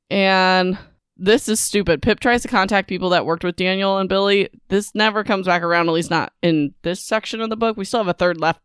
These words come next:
but still. Then she also wants to talk to the retired, now retired, Lieutenant Knoll, and he did the police interview with Billy, which we get to later. Pip reaches out and gets a response from Julie, who's, I have third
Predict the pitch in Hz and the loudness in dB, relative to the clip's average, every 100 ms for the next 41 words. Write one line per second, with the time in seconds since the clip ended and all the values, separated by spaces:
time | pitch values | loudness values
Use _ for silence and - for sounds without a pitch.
0 | _ 143 120 - - 165 - - - 220 | _ -6 -6 -8 -4 -2 -2 -8 0 2
1 | 240 262 233 247 262 254 254 226 226 220 | 2 2 2 2 2 0 0 0 2 2
2 | - 208 196 180 175 202 196 196 190 196 | 0 -2 0 0 2 4 4 4 0 -6
3 | - _ 190 202 190 180 160 160 165 170 | -12 _ 2 2 2 2 2 4 2 0
4 | 202 185 175 - - 170 185 160 160 175 | 0 2 2 0 0 2 4 4 2 0
5 | _ _ _ - 170 175 196 202 202 190 | _ _ _ -4 0 0 0 2 2 2
6 | 175 170 165 180 175 160 147 143 143 151 | 0 0 0 0 0 0 0 -4 -2 -2
7 | 127 104 151 156 156 143 151 - 143 135 | 0 -2 -2 -2 -2 -2 -2 -2 -2 -2
8 | 147 _ 151 120 82 - - _ - - | -8 _ -2 -2 -2 -6 -16 _ -20 -4
9 | 285 277 254 254 233 233 214 214 220 - | 0 2 0 -4 -2 2 4 6 4 -2
10 | - _ - 190 202 202 190 - 190 190 | -20 _ -2 0 0 0 -2 0 2 0
11 | 170 175 165 160 196 214 208 214 202 185 | -2 -2 -2 -2 0 2 2 0 -2 0
12 | 170 - - - 180 233 226 - 180 180 | 0 -4 -14 -2 2 2 0 -2 2 2
13 | 196 | 0